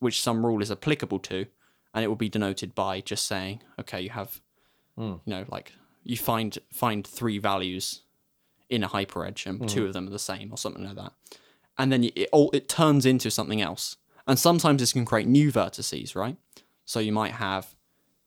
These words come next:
Speaker 1: you know, X X becomes X W X.
Speaker 2: Hmm.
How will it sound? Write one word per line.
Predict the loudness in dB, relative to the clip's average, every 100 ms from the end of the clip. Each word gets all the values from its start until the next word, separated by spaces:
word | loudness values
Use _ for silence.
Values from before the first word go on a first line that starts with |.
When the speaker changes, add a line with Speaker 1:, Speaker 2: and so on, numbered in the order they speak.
| _ _
Speaker 1:
you | -8 -6
know, | -8 _ _ 0
X | 0 2 0
X | -2 -4
becomes | -6 -4 0 0 0 -4 -8 _
X | -4 -4 -2
W | 0 2 0 -4 -6
X. | -12 -12 -12 -10
Speaker 2:
Hmm. | -8 -8